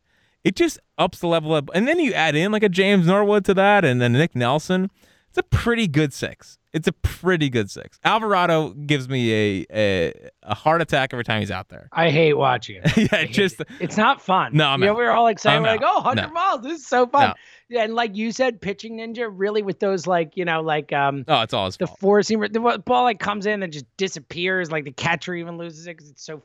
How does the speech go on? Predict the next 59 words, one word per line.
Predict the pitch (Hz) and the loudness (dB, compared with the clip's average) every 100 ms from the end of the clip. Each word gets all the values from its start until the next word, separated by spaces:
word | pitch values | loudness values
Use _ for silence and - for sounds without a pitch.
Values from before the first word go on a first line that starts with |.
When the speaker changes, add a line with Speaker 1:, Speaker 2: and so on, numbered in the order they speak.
| - | -16
Speaker 2:
fast | 151 185 | -4 -2
Speaker 1:
Oh, | |
and | 185 | -2
Speaker 2:
and | 180 | -2
Speaker 1:
last | 185 170 | -2 -2
Speaker 2:
impossible | 160 | -4
Speaker 1:
night | 156 | -2
they're | 165 | 0
Speaker 2:
to | |
catch | 156 | 0
Speaker 1:
getting, | 147 | 0
Speaker 2:
him. | |
Speaker 1:
they're | 160 | 0
getting | 160 147 131 | 0 -2 -2
mixed | 151 - 151 | -2 -2 -6
up | 135 | -4
on | 131 | -6
Speaker 2:
Yeah. | - | -4
Speaker 1:
pitch | 131 123 | -6 -6
com. | - 127 127 131 _ _ 277 | -6 -4 -4 -6 _ _ -8
Speaker 2:
Yeah, | 220 233 202 165 156 - | -2 0 2 0 -2 0
all | 262 | 2
that | 247 170 - | 2 -4 -8
stuff. | - 135 127 - | -12 -10 -12 -8
Like, | 185 185 190 | -4 -4 -4
I | 208 | -4
was | 208 - | -4 -8
so | 233 214 | -8 -8
excited, | 170 190 170 151 147 139 - | -8 -8 -6 -6 -10 -14 -6
and, | 175 170 - | -4 -4 -6
and | 185 | -4
it's | 262 - | -4 -6
horrible. | - 175 156 - _ | -4 -2 -4 -8 _
Like, | 143 180 | -8 -4
I | 196 | -4
hate | 117 160 175 | -6 -10 -10
watching | 135 139 - 104 | -8 -8 -10 -12
him. | - | -2
Speaker 1:
Oh, | 139 | -2
Speaker 2:
I | 104 | -2
Speaker 1:
it's | 95 | -6
Speaker 2:
hate | 143 | -6
Speaker 1:
just, | 120 98 | -4 -4
Speaker 2:
he's | - | -4
my | 117 | -2
Speaker 1:
it | 107 | 0
is. | 131 | -2
Speaker 2:
least | 185 - | -4 -4
favorite. | 196 185 - _ _ | -6 -6 -14 _ _
He | 233 262 | -6 -6
is | 254 | -4
my | 285 277 | -4 -4
least | 190 190 175 - | -4 -6 -6 -6
favorite | 180 160 - | -6 -6 -12
pitcher | 139 127 113 | -14 -16 -18
to | 110 | -20
enter | 104 | -20
a | 104 | -20
game. | 95 | -20